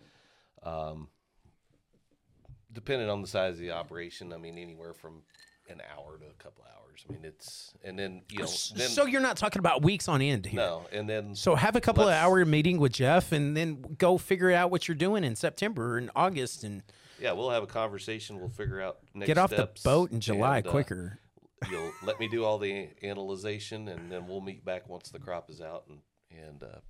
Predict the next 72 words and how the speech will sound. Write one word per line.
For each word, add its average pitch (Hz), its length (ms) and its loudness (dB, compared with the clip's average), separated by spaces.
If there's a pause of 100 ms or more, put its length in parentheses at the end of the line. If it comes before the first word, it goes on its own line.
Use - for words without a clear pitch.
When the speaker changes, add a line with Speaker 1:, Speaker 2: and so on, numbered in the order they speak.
Speaker 1:
get - 140 -12
back 76 180 -12
together. 78 240 -14
Speaker 2:
So 175 180 8
it's 151 160 2
really 202 260 8
about 180 220 4
the 139 80 0
planning 156 460 4
of 107 140 2
getting 143 200 0
everything 120 280 2
going 120 320 4
while 113 180 4
the 107 140 2
har-, 117 160 2 (120)
while 110 240 0
the 101 100 -2
harvest 120 360 0
or 107 80 2
the 104 100 0
growth 104 300 0
is 104 160 -4
up 104 120 -2
and 110 100 -6
going, 101 300 0
Speaker 1:
Mm-hmm. - 640 -10
Speaker 2:
analyzing 110 540 4
that 104 200 0
for - 100 -8
the 98 80 -4
last 98 340 -4
half 107 220 -2
of - 60 -18
the, 104 180 -6 (460)
the 107 100 -2
harvest 101 300 -4
season, 104 400 -4 (500)
get 120 200 -2
your 107 80 2
harvest 101 320 -2
out, 98 280 -2
and 104 200 -4
then 101 100 -4
go 92 160 -8
back 98 220 -8
to 95 100 -8
it. 92 140 -12 (260)
So - 160 0
I 131 100 2
didn't 190 220 -2
understand 98 380 -8
that, 113 160 -8
Jeff. 92 260 -12
That, 98 220 -16
man, 135 260 -8
man, 117 220 -14
I 113 40 -14
love 107 180 -14
Speaker 1:
That 123 120 2
Speaker 2:
these 123 200 2
Speaker 1:
doesn't 101 140 -6
Speaker 2:
things. - 220 -2
Speaker 1:
happen. 85 160 -8
That's 87 220 -8
the 87 80 -16
way 92 120 -6
I 80 80 -10
want 80 220 -10
it - 100 -20
to - 100 -20
happen. - 400 -20